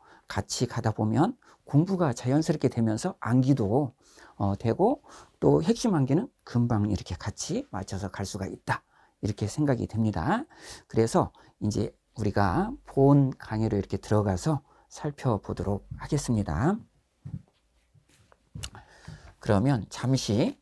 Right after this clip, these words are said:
지우면서 우리가 본 강의로 들어갈게요. 같이 맞춰서 가다 보면, 어, 어려운 것들이, 어, 이렇게 이해가 안 됐는데 쉽게 이해가 되면서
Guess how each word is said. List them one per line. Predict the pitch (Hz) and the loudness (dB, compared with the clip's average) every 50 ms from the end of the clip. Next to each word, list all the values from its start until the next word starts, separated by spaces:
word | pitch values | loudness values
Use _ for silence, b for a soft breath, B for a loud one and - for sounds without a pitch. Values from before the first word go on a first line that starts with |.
| _ _ | _ _
지우면서 | - - 123 120 120 120 113 110 101 95 - 202 196 - b b b b b b - | -4 0 2 4 4 4 4 2 0 2 2 2 2 0 b b b b b b -6
우리가 | 110 104 92 - 98 92 85 95 151 196 233 285 - | -4 -2 -2 -2 -2 -2 -2 -2 -2 -2 -4 -6 -6
본 | - - 123 110 | -4 -2 -2 -2
강의로 | 98 - 104 98 90 92 87 82 | -2 -4 -4 -4 -4 -6 -6 -8
들어갈게요. | - - - 95 92 95 95 98 - - - 120 104 92 90 117 185 233 285 311 B B B B B _ - - - - - - | -8 -8 -8 -6 -6 -8 -10 -10 -4 -2 0 0 2 0 0 0 0 0 -2 -4 B B B B B _ -12 -10 -10 -10 -10 -4
같이 | - 127 123 - - - 120 113 180 226 269 - - - _ _ _ _ _ | -2 -2 -2 -2 0 0 0 0 0 -4 -6 -10 -14 -20 _ _ _ _ _
맞춰서 | 220 123 120 120 - 131 123 123 120 113 | -6 -4 -4 -4 -4 -6 -4 -2 -4 -4
가다 | - - 127 - 120 113 | -4 -6 -4 -2 -2 -2
보면, | - 123 113 135 160 156 101 - - b b b b b b b b b b b _ - | -2 -2 -2 -2 -2 -2 -2 -4 -8 b b b b b b b b b b b _ -4
어, | - 143 139 131 - - | -2 0 0 0 -2 0
어려운 | - 143 151 170 180 180 | 2 2 4 4 4 6
것들이, | 170 165 151 - 135 170 190 180 117 117 - _ - _ | 6 4 4 4 2 2 2 0 -2 -4 -8 _ -20 _
어, | - 147 160 170 180 170 170 - - | -2 0 0 2 0 0 -4 -2 -2
이렇게 | - 143 143 - 131 | -2 -2 0 -2 -2
이해가 | 143 151 160 175 190 170 | 2 2 2 4 4 2
안 | 127 117 120 | 0 2 2
됐는데 | 135 131 127 127 113 110 131 180 214 240 277 285 | 2 2 2 0 0 0 -2 -2 -2 -4 -6 -10
쉽게 | - - - 233 - _ - 214 214 | -10 -12 -12 -12 -8 _ 0 0 0
이해가 | - - 135 131 139 139 139 123 | 0 -2 -2 -2 0 2 0 0
되면서 | 123 - 117 113 113 123 127 123 113 - 98 90 95 127 151 139 95 | -2 -2 -2 0 2 2 2 0 -2 -2 -2 -2 0 0 -2 -4 -4